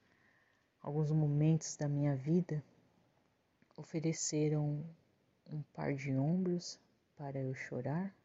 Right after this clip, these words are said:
Em outros momentos, me ofereceram um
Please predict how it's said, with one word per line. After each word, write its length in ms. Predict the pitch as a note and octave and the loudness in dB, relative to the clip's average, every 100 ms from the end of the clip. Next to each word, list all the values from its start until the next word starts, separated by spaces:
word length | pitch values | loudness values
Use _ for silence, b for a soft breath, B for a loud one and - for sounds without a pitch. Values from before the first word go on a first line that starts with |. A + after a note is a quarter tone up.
| _ _ _ _ _ _ b b b b _ - | _ _ _ _ _ _ b b b b _ -14
Em 220 | D3 C#3+ | -6 -2
outros 400 | C#3+ C#3+ - C#3+ | -2 -2 -8 -10
momentos, 1120 | D3 C#3+ C#3+ C#3+ D3 C#3 - C3+ C3+ - - - _ _ b b b b b _ _ _ _ _ | -6 -2 0 0 0 -2 -6 -6 -6 -8 -10 -14 _ _ b b b b b _ _ _ _ _
me 180 | D3 D3 | -8 -6
ofereceram 760 | C#3 D3+ D3 C#3+ - D3+ D3+ | -2 0 0 0 -2 0 2
um 100 | D3 | 0